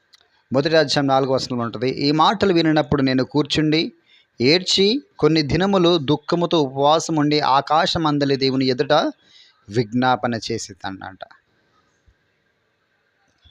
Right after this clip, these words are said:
యెరూషలేము ప్రాంతము పాడైపోయిందని, ప్రాకారములతో పడద్రోయబడినని, గుమ్మములన్నీ కూడా అగ్నిచేత కాల్చబడినని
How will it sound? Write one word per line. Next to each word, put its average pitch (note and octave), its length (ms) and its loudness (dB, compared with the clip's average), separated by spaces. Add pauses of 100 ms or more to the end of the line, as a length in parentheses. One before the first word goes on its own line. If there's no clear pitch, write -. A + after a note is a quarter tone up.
(2250)
యెరూషలేము E3 520 0
ప్రాంతము B2+ 560 -6 (200)
పాడైపోయిందని, B2+ 800 -2 (1300)
ప్రాకారములతో D3+ 720 -2
పడద్రోయబడినని, A#2 1120 -6 (640)
గుమ్మములన్నీ D#3 640 -4
కూడా C#3+ 200 -2
అగ్నిచేత B2 400 -8
కాల్చబడినని B2 1120 -10